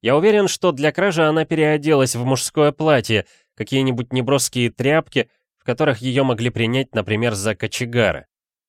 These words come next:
Множество глаз стали искать госпожу Данилюк и вскоре обнаружили ее в дальнем конце коридора. Она стояла с ошарашенным видом,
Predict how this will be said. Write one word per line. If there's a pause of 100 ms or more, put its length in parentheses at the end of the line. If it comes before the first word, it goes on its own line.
(680)
Множество
глаз
стали
искать
госпожу
Данилюк (360)
и
вскоре
обнаружили
ее
в
дальнем
конце
коридора. (400)
Она
стояла
с
ошарашенным
видом,